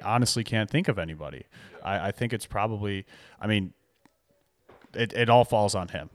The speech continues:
Speaker 1: Really, it's not, it's not gonna be the backroom staff getting fired, maybe one or two guys that he brought in himself, but it, we win and we lose, and it's Greg's head on a platter either way.
Speaker 2: Yeah,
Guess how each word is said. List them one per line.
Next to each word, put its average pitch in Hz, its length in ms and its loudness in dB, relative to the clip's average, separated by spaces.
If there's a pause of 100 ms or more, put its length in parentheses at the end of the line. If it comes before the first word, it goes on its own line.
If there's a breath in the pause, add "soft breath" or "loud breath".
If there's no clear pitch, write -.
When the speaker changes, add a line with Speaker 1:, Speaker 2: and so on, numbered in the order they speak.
(160)
Speaker 1:
Really, 117 420 6
it's - 220 -2
not, 127 220 4
it's 123 160 -4
not 131 160 6
gonna 123 160 4
be 117 160 6
the 110 100 0
backroom 101 440 2
staff 98 340 0
getting 101 180 -2
fired, 92 460 -2
maybe 110 180 0
one 101 160 -2
or 104 60 -4
two 104 160 -6
guys 95 300 -2
that - 80 -20
he 101 160 -6
brought 95 260 0
in 95 120 -2
himself, 92 520 -6 (340 loud breath)
but 90 220 -2 (180)
it, 107 260 -4 (440 loud breath)
we 127 180 10
win 131 220 12
and 123 100 8
we 120 140 8
lose, 107 560 2
and 101 180 -2
it's 104 160 -2
Greg's 101 300 0
head 92 340 0 (100)
on 98 180 -6
a 95 40 -8
platter 92 340 -4
either 87 200 -10
way. 71 220 -14 (220)
Speaker 2:
Yeah, 71 180 -10